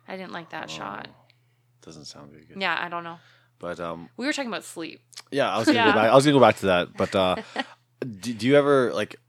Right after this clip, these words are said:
Speaker 2: I'll sleep, like, I want to sleep more today, but I also, also feel that, like, I hate wasting,
Speaker 1: A
Speaker 2: like,
Speaker 1: day?
Speaker 2: a day
Speaker 3: Yeah.
Speaker 1: Mm-hmm.
Speaker 2: by just sleeping. Like, I'll,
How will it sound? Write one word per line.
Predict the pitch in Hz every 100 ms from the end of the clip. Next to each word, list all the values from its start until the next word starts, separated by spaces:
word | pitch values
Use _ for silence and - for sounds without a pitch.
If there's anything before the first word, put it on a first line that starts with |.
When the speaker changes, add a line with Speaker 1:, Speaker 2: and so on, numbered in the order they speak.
| -
Speaker 2:
I'll | 113
sleep, | - - 143 135
like, | 92 92
I | 90
want | 107 135
to | 104
sleep | - 110 95
more | 92 90
today, | - 76 87 82 73 - _
but | - -
I | 117
also, | 131 139 117 -
also | - 104 -
feel | 123 - 101
that, | 87 78
like, | 80 - - _ _ _ _
I | 87
hate | 87 101
wasting, | 69 80 82 - 95 95 - _ _ -
Speaker 1:
A |
Speaker 2:
like, | 196
Speaker 1:
day? | 180 202
Speaker 2:
a |
day | 226 80
Speaker 3:
Yeah. | 214 196
Speaker 1:
Mm-hmm. | 208 202 190 185 -
Speaker 2:
by | 160
just | - - -
sleeping. | 80 - 110 143 _ _ _ _ _ _ 80
Like, | 85 -
I'll, | 95 113 127